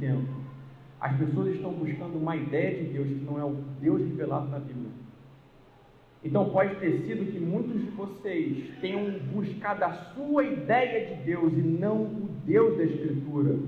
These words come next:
não o verdadeiro Deus. Então, o que se conclui em relação a isso? Eu busquei a Deus? Não, eu não busquei a Deus.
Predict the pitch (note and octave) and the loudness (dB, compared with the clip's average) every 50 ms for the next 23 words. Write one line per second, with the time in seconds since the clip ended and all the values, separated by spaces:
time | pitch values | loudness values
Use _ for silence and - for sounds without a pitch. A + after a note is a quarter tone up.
0 | - - C#3+ D#3+ F3+ G3 G#3 G3 D#3 C3+ - G#3 A3 G#3 - G#3 F#3 D#3 C3+ C3+ | -6 -4 -2 0 0 2 2 2 0 2 2 2 2 4 4 2 2 2 2 0
1 | F#3 G#3 G#3+ G3+ G3+ - - C#3+ C#3+ C3 B2+ B2 A#2+ - - - - - - - | 0 0 0 -2 -2 -2 2 2 4 4 4 2 -2 -4 -6 -8 -10 -12 -6 -4
2 | D#3 D#3 D3+ F#3+ G3 G3 F#3+ - - - - A3 G#3+ A#3+ G#3 F#3+ G3 F3+ G3 G#3 | -4 0 2 0 0 0 -4 -8 -10 -10 -12 -12 -8 -6 -6 -6 -6 -8 -8 -8
3 | G#3+ G3 G3 F#3 F#3 F3+ - - F3+ D#3+ D3 C3 C3 - C#3+ E3+ E3 E3 D#3+ - | -6 -4 -4 -4 -4 -4 -4 -2 0 2 4 4 4 4 4 2 2 2 2 0
4 | - - E3+ E3 - - F#3+ G3 G3 F#3+ E3 F3 G3 G#3 F3 D3+ D#3 E3 D#3 - | 0 0 2 2 4 4 2 2 2 2 0 0 -2 0 0 0 0 0 0 -4
5 | - - F3 D#3 C3 - - - - - | -6 -4 -2 0 0 0 0 0 -2 -4